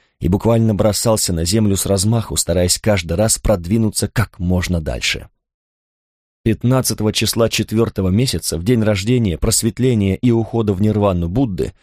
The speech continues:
оживление на Линкоре достигает апогея. Вокруг города вырастают целые россыпи шатров, просящие подаяния кочевники занимают лучшие места.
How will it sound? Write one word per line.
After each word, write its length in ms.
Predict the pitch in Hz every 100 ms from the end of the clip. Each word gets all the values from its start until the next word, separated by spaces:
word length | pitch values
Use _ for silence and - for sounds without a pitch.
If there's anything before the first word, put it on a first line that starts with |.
| _ - - -
оживление 680 | - 90 95 107 151 143 127
на 80 | 107
Линкоре 500 | 95 90 - 131 113
достигает 800 | 95 - 90 95 95 90 - -
апогея. 1080 | 98 - - 85 78 71 69 65 50 - _ _ _ _ _ _ -
Вокруг 560 | 85 95 - 104 - 104
города 480 | 110 107 101 101 - _ _
вырастают 580 | - 98 98 - 95 92
целые 440 | - 107 101 101 98
россыпи 480 | 107 110 - 98
шатров, 640 | 92 87 - 104 92 - _ _ _ -
просящие 640 | 92 - 101 98 - 95
подаяния 500 | 90 90 98 95 90
кочевники 600 | 78 - 104 95 98 104
занимают 520 | 101 95 101 98 -
лучшие 400 | 101 98 - 92
места. 500 | 87 - - 69